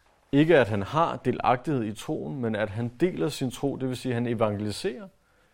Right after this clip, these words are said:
eller taler med andre om sin tro. Ligesom vi også vil kalde det at dele sin tro.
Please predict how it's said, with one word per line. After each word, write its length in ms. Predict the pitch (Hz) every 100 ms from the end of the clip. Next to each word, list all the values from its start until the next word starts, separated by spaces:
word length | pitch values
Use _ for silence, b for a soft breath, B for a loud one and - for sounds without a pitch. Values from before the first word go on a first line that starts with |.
| _ -
eller 160 | 110
taler 380 | 104 - 156 151
med 140 | 139
andre 260 | 110 110 131
om 180 | 127 107
sin 160 | -
tro. 280 | 104 - - _ _ _ _ _ _ _ -
Ligesom 320 | 120 120 117
vi 120 | 120
også 280 | 110 113 - -
vil 200 | 120 104
kalde 320 | - 101 101
det 60 | 98
at 160 | 98
dele 240 | 107 104 104
sin 180 | - 101
tro. 240 | - -